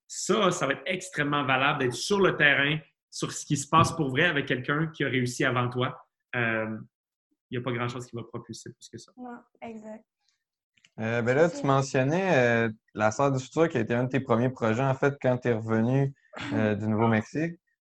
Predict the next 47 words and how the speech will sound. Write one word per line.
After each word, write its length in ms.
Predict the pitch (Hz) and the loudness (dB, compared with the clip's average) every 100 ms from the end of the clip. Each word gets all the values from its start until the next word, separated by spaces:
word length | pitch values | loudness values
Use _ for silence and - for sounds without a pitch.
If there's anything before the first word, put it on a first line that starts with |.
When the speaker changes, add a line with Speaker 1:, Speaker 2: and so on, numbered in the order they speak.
| - | -6
Speaker 3:
Puis, 280 | 113 110 | 0 4
Speaker 1:
Oui. 120 | 110 110 | 4 4
Speaker 3:
euh, 80 | |
là, 200 | 113 113 | 6 6
là, 120 | 117 135 | 6 6
maintenant, 280 | 131 127 143 | 6 4 2
qui 100 | 131 | 4
a 40 | |
développé, 440 | 120 117 120 139 | 4 6 6 6
en 120 | 131 120 | 4 4
fait, 180 | 135 | 4
avec 220 | 131 113 110 | 4 2 2
ton 140 | 120 | 0
projet 320 | - 113 113 | 2 0 2
d'é-, 360 | 120 117 113 107 | 2 2 2 0
d'éco-construction, 760 | 107 107 120 120 117 107 131 131 | 0 0 0 0 0 -2 2 6
la 140 | 117 | 6
serre 180 | 110 123 | 6 6
d'abondance, 580 | 120 113 113 117 131 135 | 8 6 4 4 4 2
les 80 | 113 | 0
serres 240 | 127 131 | 4 2
qui 80 | 131 | 0
sont 140 | 120 | -4
connectées 420 | 113 117 117 117 131 | 0 0 0 0 0
sur 180 | - | 2
les 100 | 120 | 2
maisons. 460 | 117 110 107 123 143 _ _ - | 2 2 4 2 0 _ _ -6
Speaker 1:
Oui, 140 | 143 | -2
Speaker 3:
Euh, 20 | |
Speaker 1:
exact. 240 | 131 107 107 | 4 4 4
Speaker 3:
moi, 100 | 127 | 0
je 60 | - | 0
pense 240 | 147 151 | 2 2
qu'en 180 | 143 120 | 4 2
ce 100 | 117 | 2
moment, 260 | 117 123 139 | 2 4 4
c'est 260 | 139 - 110 | 2 -2 -2
de 80 | - | 0
quoi 160 | - 127 | 2 2
qui, 540 | - 107 107 104 107 _ _ _ _ _ | 2 0 2 0 -4 _ _ _ _ _
qu'il 100 | - | -2
faut 120 | 135 | 2
parler 280 | 131 120 131 | 6 8 8
de 100 | 127 | 6
plus 240 | 117 131 131 | 4 4 6
en 160 | 123 | 4
plus, 360 | 110 123 147 | 4 2 2